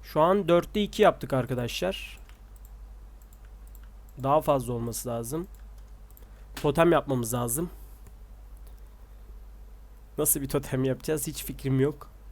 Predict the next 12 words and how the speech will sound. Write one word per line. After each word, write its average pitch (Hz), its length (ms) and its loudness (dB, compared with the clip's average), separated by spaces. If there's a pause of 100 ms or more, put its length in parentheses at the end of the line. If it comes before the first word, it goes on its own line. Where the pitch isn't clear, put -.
(880)
Şu - 460 2 (140)
tam 190 280 6
şurası 180 500 6
bize 165 200 6
baktığı 160 300 4
zaman 143 320 4
basacağım. 123 460 -2 (180)
Üç, 151 600 0 (320)
iki, 139 640 0 (300)
bir, 160 560 -2 (240)
hop, 165 220 4 (800)
yandı. 110 480 0